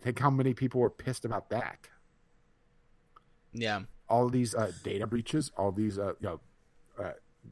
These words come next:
Speaker 1: different companies finding, uh, out to be snooping around in, uh, various, uh, data,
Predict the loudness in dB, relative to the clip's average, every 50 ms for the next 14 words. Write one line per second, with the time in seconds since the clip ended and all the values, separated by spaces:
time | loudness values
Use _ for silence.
0 | -20 -20 -16 -4 -2 -2 0 0 -4 -6 -4 -4 -4 -2 -4 -6 -8 -6 -6 -4
1 | -4 -2 -2 -2 -4 -4 -6 -8 -10 -10 -8 -8 -8 -10 -14 -20 -20 _ _ -20
2 | -20 -20 -20 _ -18 -18 -18 -8 _ -2 -2 -2 -2 -4 -6 -4 -6 -6 -6 -8
3 | -6 -4 -4 -4 -4 -6 -6 -6 -6 -6 -6 -6 -6 -6 -6 -4 -4 -4 -4 -4
4 | -6 -6 -4 -2 -2 -4 -4 -6 -12 -12 -10 -10 -10 -10 -10 -10 -8 -6 -6 -6
5 | -6 -6 -8 -8